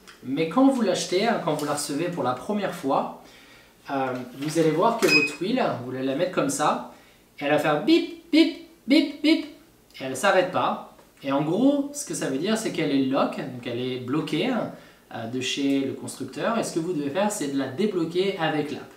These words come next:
Donc ce que vous avez à faire, vous ouvrez Darkness Bot ou E C World,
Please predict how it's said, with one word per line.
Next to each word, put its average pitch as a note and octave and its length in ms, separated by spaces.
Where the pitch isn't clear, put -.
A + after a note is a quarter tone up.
Donc C3 100
ce - 80
que G#3 60
vous A3 120
avez A3 100
à G3+ 80
faire, F#3 320
vous D3 220
ouvrez D3+ 540
Darkness B2+ 420
Bot C#3 240
ou C3 240
E B2+ 100
C A#2+ 200
World, F3+ 440